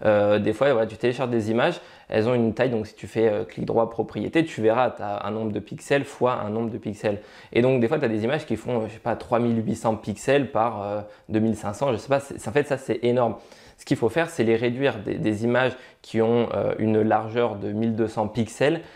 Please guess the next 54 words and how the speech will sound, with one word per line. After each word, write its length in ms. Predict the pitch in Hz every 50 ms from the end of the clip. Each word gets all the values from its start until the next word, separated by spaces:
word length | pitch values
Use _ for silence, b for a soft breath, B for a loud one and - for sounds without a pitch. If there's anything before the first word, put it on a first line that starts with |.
| B B _
sur 240 | - - - 117
le 80 | 113 110
web, 240 | 110 117 139 151 147
c'est 120 | - - 107
largement 400 | 107 110 117 117 123 117 127 127
suffisant. 540 | - - 117 - - 117 110 123 120 104 B B B B B B B
Donc 400 | 107 110 113 113 110 - - - - - -
quand 160 | - 120 120
t'as 180 | 120 - 123 123
une, 140 | 123 120 113
euh, 240 | 110 110 107 107
voilà, 180 | 98 110 110 -
avant 160 | - 110 123
de 60 | 139
mettre 160 | 143 147 147 -
ton 160 | 147 131 127
image 260 | 123 127 127 127 123
sur 160 | - - 107
ton 160 | - - 104
site 180 | 101 - 110 104
internet, 500 | - - - 87 98 110 135 - - B B B B B B _
pense, 340 | 139 143 165 160 - - - -
euh, 240 | 113 110 110 110 113 -
à 40 |
la 120 | 107 110 110
redimensionner. 720 | - 123 120 123 123 127 127 127 - 131 120 123 113 101 - -
Voilà, 160 | - 101 101
qu'elle 160 | 104 - 92 92
soit, 240 | - - 104 101
qu'elle 100 | - 110
soit 160 | 104 - 110 104
pas 120 | - 120
trop 160 | - - 104
grosse, 160 | 113 127 143
ça 80 | - 104
sert 180 | - - 110 110
à 80 | 104
rien 220 | 107 113 127 147 143
parce 160 | - - -
qu'en 80 | 107
fait, 200 | 104 117 123 - B B B B B B B -
euh, 220 | 101 98 98 98
plus 240 | 95 - - - 131
une 100 | 127 127
image 380 | 127 127 123 123 127 123 113 - -
est 120 | 104 107
lourde, 320 | 117 139 170 180 135 104 -
plus 200 | - - - 135
ça 160 | 127 - 113
prend 200 | 110 - - 127
du 140 | 120 113 110
temps 240 | - - 147 135 120
à 80 | 113 -
charger, 640 | - - - 139 123 120 120 113 127 131 123 117